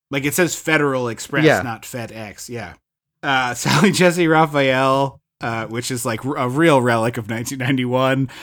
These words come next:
Speaker 1: Uh, Gomez keeps calling, and she's like, "Gomez, stop calling us." I was delighted when it went from just, like, "This is on T V" to actually, "No, this is in the movie."
Speaker 2: Yeah.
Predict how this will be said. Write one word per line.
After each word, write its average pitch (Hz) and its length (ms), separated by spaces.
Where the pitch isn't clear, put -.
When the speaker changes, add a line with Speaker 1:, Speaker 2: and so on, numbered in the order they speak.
Speaker 1:
Uh, 117 440
Gomez 143 500
keeps 147 320
calling, 139 380
and 127 100
she's 135 180
like, 143 220
"Gomez, 196 500
stop - 640
calling 214 520
us." 123 220
I 185 140
was 208 160
delighted 190 580
when 170 160
it 156 80
went 160 200
from 156 160
just, 151 200
like, 127 200
"This 143 140
is 151 120
on 143 160
T 147 160
V" 135 260
to 120 320
actually, 139 400
"No, 127 180
this 127 220
is 127 160
in 127 160
the 120 80
movie." 123 560
Speaker 2:
Yeah. 101 300